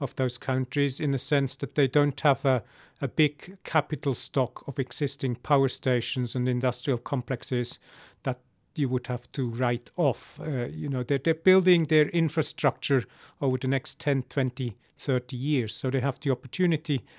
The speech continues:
to build that infrastructure in a climate compatible, climate resilient, low carbon, green way. They can still do that. In, in industrialized countries, it's often a story of having to retrofit,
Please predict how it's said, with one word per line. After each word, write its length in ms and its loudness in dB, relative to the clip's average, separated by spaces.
to 80 -4
build 280 4
that 180 -2
infrastructure 1000 -2
in 160 0
a 160 0
climate 540 0
compatible, 800 -2
climate 320 -6
resilient, 640 2
low 160 4
carbon, 560 -2
green 480 -2
way. 300 -2
They 160 -4
can 160 -4
still 240 2
do 200 2
that. 340 2
In, 200 2
in 200 0
industrialized 720 2
countries, 480 0
it's 200 -4
often 400 -2
a 40 0
story 540 2
of 200 -4
having 300 0
to 140 -6
retrofit, 720 -4